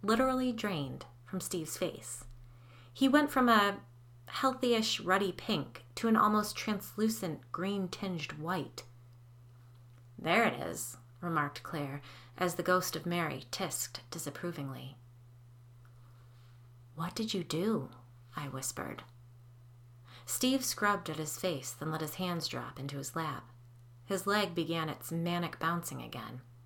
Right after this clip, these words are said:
"The thought crossed my mind, but I honestly didn't think.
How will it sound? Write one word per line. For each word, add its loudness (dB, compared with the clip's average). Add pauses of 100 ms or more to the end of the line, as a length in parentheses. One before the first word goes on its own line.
(1600)
"The 0
thought 12 (260)
crossed 10
my -2
mind, 10
but 2
I 6
honestly 8
didn't -2
think. 0